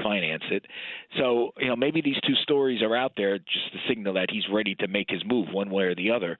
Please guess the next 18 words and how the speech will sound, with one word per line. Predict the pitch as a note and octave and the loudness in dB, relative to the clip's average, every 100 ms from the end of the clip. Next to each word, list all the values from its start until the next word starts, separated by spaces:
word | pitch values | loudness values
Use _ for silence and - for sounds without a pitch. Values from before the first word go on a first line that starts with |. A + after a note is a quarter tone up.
| - - - | -12 -16 -8
whether | - G2 F#2 | -2 0 0
he's | F#2 | 0
gonna | G2 F#2+ F#2 G#2+ | 0 -2 -4 -4
demand | G#2 G#2 G#2 F2+ | 0 0 0 -2
a | |
lower | F#2 G2+ F#2 | 0 2 0
price, | - A2+ A2+ - | 0 0 0 -2
which | E2+ F#2+ | -6 -4
most | G2 - | -4 -2
people | G#2+ F2+ | -2 -2
thought, | - G2+ G2+ | 0 0 2
or | C3+ C3 | 2 2
will | G#2 G#2+ | 2 2
he | G#2+ | 0
p-, | - - - | -4 -10 -6
pull | B2 | -2
out | G#2+ G2 | 0 2
altogether? | A#2 B2 F2+ E2 | 2 0 -4 -6